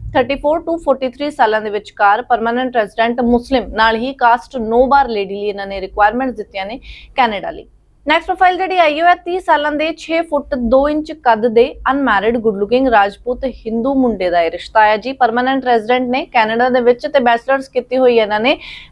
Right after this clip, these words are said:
ਬੀਬੀਏ ਦੇ ਵਿੱਚ, ਤੇ ਇਹ ਪ੍ਰਾਈਵੇਟ ਜੌਬ ਕਰ ਰਹੇ ਨੇ। ਇੰਡੀਅਨ ਬੈਕਗ੍ਰਾਉਂਡ, ਲੁਧਿਆਣਾ, ਪੰਜਾਬ ਦਾ ਇਹਨਾਂ ਦਾ ਹੈਗਾ ਹੈ, ਤੇ ਲੱਭ ਰਹੇ ਨੇ ਆਪਣੇ ਲਈ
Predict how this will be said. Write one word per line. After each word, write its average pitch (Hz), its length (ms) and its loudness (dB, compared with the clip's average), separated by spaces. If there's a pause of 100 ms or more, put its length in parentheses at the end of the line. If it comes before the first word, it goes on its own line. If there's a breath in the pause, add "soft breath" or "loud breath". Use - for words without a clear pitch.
ਬੀਬੀਏ 311 360 4
ਦੇ 180 140 2
ਵਿੱਚ, 180 240 -4
ਤੇ 247 340 4 (200 loud breath)
ਇਹ 277 160 4
ਪ੍ਰਾਈਵੇਟ 285 420 0
ਜੌਬ 202 360 0
ਕਰ 180 140 -4
ਰਹੇ 180 160 -6
ਨੇ। 247 120 -2
ਇੰਡੀਅਨ 269 280 0
ਬੈਕਗ੍ਰਾਉਂਡ, 269 440 0
ਲੁਧਿਆਣਾ, 262 320 0
ਪੰਜਾਬ 240 440 2
ਦਾ 262 80 -2
ਇਹਨਾਂ 247 160 -2
ਦਾ 233 120 2
ਹੈਗਾ 226 240 -2
ਹੈ, 202 80 0
ਤੇ 226 100 -2
ਲੱਭ 262 240 2
ਰਹੇ 262 120 0
ਨੇ 254 100 -2
ਆਪਣੇ 220 280 -4
ਲਈ 247 160 -2